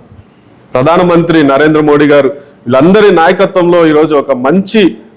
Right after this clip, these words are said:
ప్రభుత్వాన్ని నడిపిస్తూ మన రాష్ట్రాన్ని అభివృద్ధి చేసుకుంటున్నాం. ఆ సంక్షేమ ఫలాలు, ఆ అభివృద్ధి ఫలాలన్నీ కూడా మన సూలూరుపేట నియోజకవర్గంలో కూడా అందేలాగా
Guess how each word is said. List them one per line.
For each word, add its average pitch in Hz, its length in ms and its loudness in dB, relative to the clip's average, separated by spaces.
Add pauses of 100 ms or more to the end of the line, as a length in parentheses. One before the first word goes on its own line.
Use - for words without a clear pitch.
ప్రభుత్వాన్ని 196 540 0
నడిపిస్తూ 170 500 -2
మన 147 220 0
రాష్ట్రాన్ని 165 520 0
అభివృద్ధి 156 400 -2
చేసుకుంటున్నాం. 131 540 -4 (580)
ఆ 147 120 2
సంక్షేమ 220 540 0
ఫలాలు, 202 720 0
ఆ 151 100 2
అభివృద్ధి 226 400 0
ఫలాలన్నీ 196 540 0
కూడా 202 340 0 (440)
మన 165 220 0
సూలూరుపేట 196 440 0
నియోజకవర్గంలో 185 680 0
కూడా 170 260 2
అందేలాగా 170 680 2